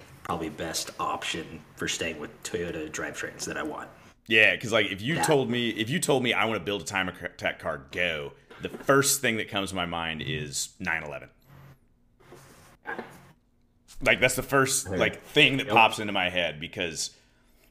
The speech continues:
Speaker 2: there's, like, there's really nothing faster around a track, just o-, out of the factory. Like, you know,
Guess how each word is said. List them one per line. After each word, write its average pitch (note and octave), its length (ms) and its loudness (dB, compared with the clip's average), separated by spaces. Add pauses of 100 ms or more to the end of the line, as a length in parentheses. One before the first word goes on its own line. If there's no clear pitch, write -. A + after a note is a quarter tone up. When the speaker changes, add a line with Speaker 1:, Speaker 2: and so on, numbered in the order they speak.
(440)
Speaker 2:
there's, G#2 220 2
like, F#2+ 140 0 (180)
there's A#2+ 200 -2
really D3+ 180 8
nothing A2 520 2 (400)
faster G2 680 6 (180)
around F#2 240 -2
a E2+ 40 -4
track, F2+ 580 0
just - 280 -10
o-, G2 100 2 (100)
out F#2+ 180 4
of F2+ 40 -6
the F2 60 -8
factory. E2+ 760 -2 (1080)
Like, E2+ 220 -2 (640)
you G2+ 100 -4
know, D#2 180 -4